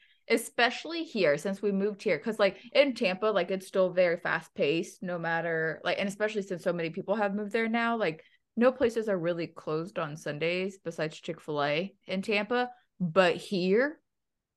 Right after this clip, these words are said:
oh my gosh, so many places either close at, like, two P M or they're just closed on Sunday.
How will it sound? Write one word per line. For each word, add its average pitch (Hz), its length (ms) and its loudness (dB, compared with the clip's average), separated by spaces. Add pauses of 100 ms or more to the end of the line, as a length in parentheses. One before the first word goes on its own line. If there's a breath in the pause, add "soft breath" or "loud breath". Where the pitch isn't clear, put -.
(120)
oh 202 220 10
my 190 340 4
gosh, 165 680 2 (340)
so 240 400 4
many 240 240 4
places 233 720 0 (540)
either 214 360 4
close 220 560 0
at, 254 140 -2
like, 180 220 -2
two 233 240 -4
P 214 280 -2
M 226 400 -2
or 196 160 2
they're 185 220 -2
just 180 300 -4 (180)
closed - 720 -2
on 180 160 -4
Sunday. 202 680 -4